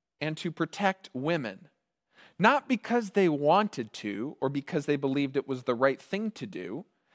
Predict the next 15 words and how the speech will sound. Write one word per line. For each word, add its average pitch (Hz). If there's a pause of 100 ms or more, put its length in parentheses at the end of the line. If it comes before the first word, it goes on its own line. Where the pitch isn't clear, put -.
(160)
It 190
was 190
just -
because 208
their 190
society 180
was 139
falling 175 (260)
so 190
apart 160
because 160
of 156
just 160
the 143
chaos 165